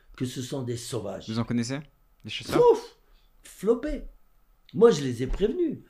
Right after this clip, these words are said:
Speaker 1: Le jour où il a braqué mon, je lui dis : « Toi, tu reviens ici. » Tu... Si, bon, je te l'ai dit tout à l'heure, je vais
Speaker 2: Bon,
Speaker 1: pas
Speaker 2: et
Speaker 1: me
Speaker 2: c'était,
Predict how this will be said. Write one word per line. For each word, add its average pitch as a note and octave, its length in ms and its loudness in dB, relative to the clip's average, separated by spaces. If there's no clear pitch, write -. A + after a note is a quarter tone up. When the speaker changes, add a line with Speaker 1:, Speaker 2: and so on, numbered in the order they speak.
Speaker 1:
Le B2+ 120 0
jour F3+ 260 -2
où C#3 300 -2
il A#2+ 160 -8
a A#2 60 -6
braqué C3+ 340 -6
mon, B2+ 180 -8
je G#2+ 140 -14
lui A#2+ 80 -8
dis : « B2+ 220 -12
Toi, A3 160 -6
tu F3+ 120 -6
reviens B2+ 300 -8
ici. » A#2+ 340 -12
Tu... A2 140 -14
Si, - 280 -18
bon, G2 220 -14
je - 120 -20
te B2+ 80 -8
l'ai A#2+ 120 -8
dit A2+ 200 -12
tout - 120 -20
à G2 40 -14
l'heure, F#2+ 140 -16
je - 60 2
vais C3 80 4
Speaker 2:
Bon, B2 80 2
Speaker 1:
pas B2 60 -4
Speaker 2:
et A#2+ 40 -4
Speaker 1:
me B2 40 -4
Speaker 2:
c'était, A2 140 -4